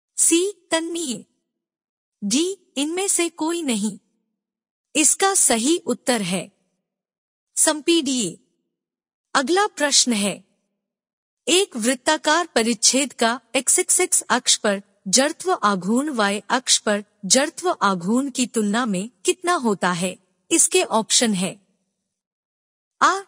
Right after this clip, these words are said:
अधिक होता है, बी कम होता है, सी समान होता है,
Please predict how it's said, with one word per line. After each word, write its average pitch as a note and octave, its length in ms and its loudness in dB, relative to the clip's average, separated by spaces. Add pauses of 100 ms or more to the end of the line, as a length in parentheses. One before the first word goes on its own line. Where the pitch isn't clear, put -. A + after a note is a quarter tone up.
(140)
अधिक D4+ 360 0
होता A3+ 340 0
है, F3+ 280 -4 (1000)
बी C4+ 320 0 (260)
कम F#4 200 0
होता A#3+ 360 0
है, F3+ 280 -6 (1000)
सी F4 320 2 (180)
समान F4+ 480 0
होता A#3+ 360 2
है, F3 200 -4